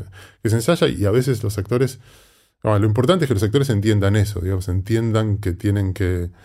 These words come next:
que ser parte de esa escena, ti-, que tenga-, que tienen que tener, digamos, que tienen que entrar en ese ritmo. Es como entrar en ritmo,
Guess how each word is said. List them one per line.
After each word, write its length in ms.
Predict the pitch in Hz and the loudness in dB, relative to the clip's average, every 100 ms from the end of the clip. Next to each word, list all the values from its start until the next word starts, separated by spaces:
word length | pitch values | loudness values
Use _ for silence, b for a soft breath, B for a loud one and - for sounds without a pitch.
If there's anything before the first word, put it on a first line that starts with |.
| b b b - | b b b -6
que 100 | 98 | -2
ser 220 | 104 101 | -2 0
parte 260 | 104 101 98 | 0 0 -2
de 40 | |
esa 160 | 92 92 | 0 -2
escena, 480 | - 107 110 98 87 | 0 2 2 2 0
ti-, 140 | 101 | -4
que 160 | 101 95 | -2 -2
tenga-, 320 | 104 101 - | -2 -2 -2
que 100 | 98 | -2
tienen 280 | 110 107 104 | 0 2 0
que 80 | 90 | 0
tener, 240 | 95 98 | -2 -2
digamos, 300 | 101 92 87 | -2 -2 -2
que 40 | |
tienen 200 | 95 110 | 0 0
que 80 | 95 | 0
entrar 180 | 92 110 | 2 2
en 140 | 101 | 2
ese 180 | 101 104 | 2 0
ritmo. 600 | 95 110 104 104 110 110 B B B B B | 0 0 0 0 -2 -4 B B B B B
Es 80 | 185 | -4
como 160 | 214 120 | 0 0
entrar 320 | 104 123 120 | 2 2 2
en 140 | 101 | 2
ritmo, 320 | 156 147 90 | 0 -2 -4